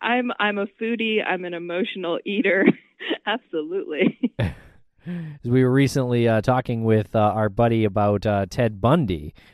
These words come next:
Speaker 2: who, um, chose a last meal but didn't actually eat it. Um, and, uh, then that reminds me of some famous last words that people have.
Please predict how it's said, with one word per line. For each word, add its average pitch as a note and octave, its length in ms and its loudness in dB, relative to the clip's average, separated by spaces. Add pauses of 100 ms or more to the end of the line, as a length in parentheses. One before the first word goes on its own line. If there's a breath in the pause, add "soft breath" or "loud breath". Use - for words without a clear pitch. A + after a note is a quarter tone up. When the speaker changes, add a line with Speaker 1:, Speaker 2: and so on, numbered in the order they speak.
Speaker 2:
who, G#2 260 2
um, F#2 520 -2
chose G#2+ 360 2
a G2+ 40 0
last G2 360 -2
meal G#2 220 2
but F#2+ 140 -4
didn't G#2 200 -2
actually F#2+ 600 -4
eat A#2+ 220 -2
it. F#2 380 -10 (500 soft breath)
Um, F#2 480 -4
and, G2 400 -4
uh, F2+ 360 -2 (100)
then B2 260 0
that A#2+ 240 0 (600)
reminds A2+ 500 2
me G#2+ 120 2
of G2+ 220 0
some G#2 340 -4 (280)
famous A2+ 300 -2
last G#2 280 -2
words G#2 460 2
that F#2 160 -8
people F2 320 -6
have. F2 420 -6